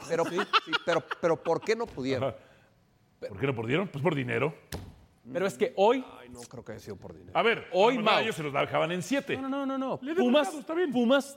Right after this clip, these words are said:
Speaker 3: traía más dinero que Chivas hoy
Speaker 2: Ajá.
Speaker 3: porque se fueron el Toro
Speaker 2: Sí.
Speaker 3: y Dineno, a Cruz Azul y a Cruzeiro. Pumas tenía más con qué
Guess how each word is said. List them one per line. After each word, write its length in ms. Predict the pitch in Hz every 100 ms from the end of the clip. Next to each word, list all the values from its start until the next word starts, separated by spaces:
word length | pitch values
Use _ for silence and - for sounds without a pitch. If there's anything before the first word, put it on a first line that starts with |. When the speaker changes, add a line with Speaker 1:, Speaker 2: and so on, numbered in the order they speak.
| -
Speaker 3:
traía 380 | 165 156 175 208
más 220 | 196 170
dinero 280 | 180 170 180
que 80 |
Chivas 380 | 165 165 127 -
hoy 280 | - 220 240
Speaker 2:
Ajá. 220 | 123 120
Speaker 3:
porque 280 | 120 175 170
se 140 | 160 156
fueron 360 | 156 151 120 -
el 240 | 170 240
Toro 360 | 311 254 233 -
Speaker 2:
Sí. 300 | - 117 85 - -
Speaker 3:
y 100 | 110
Dineno, 400 | 139 202 247 147 - _
a 120 | 123
Cruz 180 | - 165
Azul 240 | 151 208 247
y 20 |
a 40 | 247
Cruzeiro. 500 | 180 - 156 107 - - -
Pumas 280 | 131 160 170
tenía 300 | 175 143 170
más 280 | 151 135 -
con 180 | 175
qué 460 | 160 139 131 139